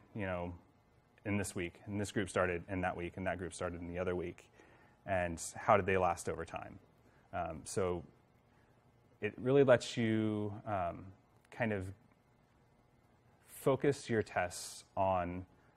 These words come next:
um, what a user is seeing on your site at a particular time, 'cause you don't really wanna test a feature against users that are coming on when your layout is t-, significantly different than it was two weeks ago. Like, the test of this button text isn't gonna be,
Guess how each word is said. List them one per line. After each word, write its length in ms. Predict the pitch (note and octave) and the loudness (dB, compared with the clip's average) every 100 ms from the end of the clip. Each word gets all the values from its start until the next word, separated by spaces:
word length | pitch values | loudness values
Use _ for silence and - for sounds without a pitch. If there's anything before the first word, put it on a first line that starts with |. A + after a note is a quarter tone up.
| - | -8
um, 340 | F2+ E2 E2 - | -6 -6 -8 0
what 160 | A2 A2+ | 4 4
a 20 | |
user 280 | G#2+ G2+ G2 | 4 2 2
is 100 | F2+ | 0
seeing 240 | G2+ F#2 | -4 -4
on 100 | F2+ | -4
your 120 | F2+ | -6
site 240 | - F2 F2 | -4 -4 -4
at 80 | F2 | -6
a 40 | |
particular 480 | - - - E2+ E2+ | -12 -20 -10 -8 -6
time, 400 | - E2+ E2+ F2 - | -6 -8 -8 -10 -6
'cause 160 | F#2+ | -4
you 80 | G2+ | 0
don't 220 | A2 - | 0 0
really 240 | A#2 A2+ A2+ | 2 4 4
wanna 220 | G#2 F#2+ | 2 0
test 560 | - F#2 F2 - - G2+ | -2 -2 -2 -6 -10 -12
a 60 | |
feature 560 | - F#2+ - F#2 F2 - - - - | -6 -4 0 0 0 -4 -14 -20 -8
against 420 | G2+ G2 G2 - | -2 0 0 -2
users 380 | G2 F2+ F#2 F#2 | -4 -2 -2 -2
that 100 | F#2 | -2
are 60 | F#2 | -2
coming 300 | - F#2 F2+ | -4 -6 -4
on 160 | F2 | -4
when 100 | F2 | -4
your 100 | F2 | -4
layout 300 | F2+ F2+ F2 F2 | 0 0 0 -4
is 180 | - | -8
t-, 100 | - - - - | -12 -16 -14 -8
significantly 540 | A2+ G2+ G2+ F2+ F2 | -4 -2 0 -2 -4
different 300 | F2 F2+ E2 | -6 -6 -8
than 80 | D2+ | -8
it 80 | F2 | -4
was 380 | F2 E2 - | -2 -2 -6
two 160 | - G2+ | -8 -6
weeks 220 | F2 - | -6 -6
ago. 340 | F2 - - G2+ - | -8 -8 -10 -10 -6
Like, 320 | F2 - - - - - | -6 -8 -20 -20 -18 -6
the 80 | G#2 | -2
test 300 | B2 G#2+ A2+ | 0 2 2
of 100 | F#2+ | 0
this 160 | F#2 | 0
button 400 | - G#2 F#2+ F#2 | 4 4 4 -4
text 460 | F#2 F#2 - - - | 0 0 -2 -6 -6
isn't 220 | F#2+ G2 | -4 -2
gonna 180 | F#2+ F#2+ | -2 -4
be, 440 | F#2+ F#2 F#2 F#2 | -4 -6 -6 -8